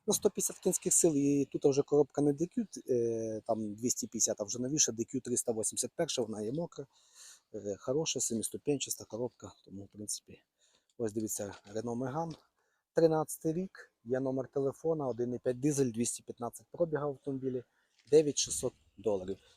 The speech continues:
Скажу, що ціни на авторинках різні, на любий гаманець, є куча різних варіантів. Ринок, я вам за-, неодноразово казав, він, е, ну, розбитий на багатьох там площадки, тому, е, є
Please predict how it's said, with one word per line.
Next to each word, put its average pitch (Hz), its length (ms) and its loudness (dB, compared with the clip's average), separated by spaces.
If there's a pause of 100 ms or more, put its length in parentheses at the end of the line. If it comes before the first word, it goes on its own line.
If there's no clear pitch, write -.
Скажу, 196 200 2
що 147 140 4
ціни 151 400 6
на 127 120 2
авторинках 139 640 2
різні, 165 380 0
на 117 340 -8
любий 123 380 -2
гаманець, 131 680 -6
є 117 180 -2
куча 117 460 -8
різних 127 400 -6
варіантів. 147 460 0 (540)
Ринок, 147 340 4
я 139 80 8
вам 131 140 2
за-, 131 200 0
неодноразово 131 600 2
казав, 120 300 -2
він, 120 200 -6
е, 110 600 -10 (220)
ну, 127 200 -2 (120)
розбитий 131 460 -4
на 123 80 -2
багатьох 117 440 -6
там 107 140 -14
площадки, 147 640 -8 (840)
тому, 143 420 -4 (160)
е, 117 480 -10
є 135 380 -2